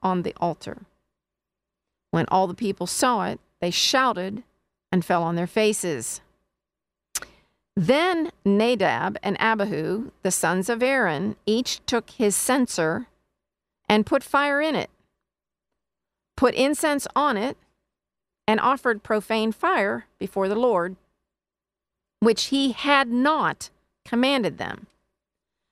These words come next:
So fire went out from the Lord and devoured them, and they died before the Lord. And Moses said to Aaron, "This is what the Lord spoke,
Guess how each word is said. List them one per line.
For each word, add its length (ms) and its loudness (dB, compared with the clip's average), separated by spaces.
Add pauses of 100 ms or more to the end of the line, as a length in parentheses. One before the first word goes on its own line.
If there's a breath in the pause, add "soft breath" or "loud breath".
(160)
So 200 4
fire 420 2
went 200 -4
out 180 -2
from 280 -2
the 100 0
Lord 640 0 (640)
and 140 4
devoured 440 2
them, 240 -10 (800)
and 160 4
they 100 4
died 540 0
before 320 -6
the 80 -6
Lord. 420 -6 (380)
And 140 6
Moses 360 0
said 220 -2
to 160 -6
Aaron, 380 -2 (1120)
"This 320 2
is 120 2
what 140 0
the 100 2
Lord 300 -2
spoke, 520 -4